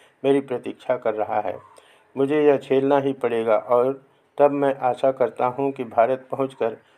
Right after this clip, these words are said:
विश्राम लूँगा। जीवन भर मैंने संसार की भलाई के लिए शक्ति के अनुसार चेष्टा की है, फल भगवान के हाथ में है।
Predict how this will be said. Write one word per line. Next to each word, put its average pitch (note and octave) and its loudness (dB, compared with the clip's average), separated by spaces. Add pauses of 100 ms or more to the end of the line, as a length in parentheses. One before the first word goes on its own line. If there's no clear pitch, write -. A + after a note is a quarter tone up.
(160)
विश्राम B2+ -2
लूँगा। A2 -6 (400)
जीवन C#3+ 4
भर C3+ 2
मैंने C3 -2
संसार B2+ 2
की B2+ -10
भलाई B2 0
के B2+ -6
लिए A#2+ -6
शक्ति C3+ -6
के C3+ -2
अनुसार A#2+ 0
चेष्टा A#2 -4
की A#2 -8
है, A2 -2 (480)
फल C#3+ 4
भगवान B2+ -4
के B2+ -8
हाथ A#2 -2
में G#2+ -6
है। G#2 -8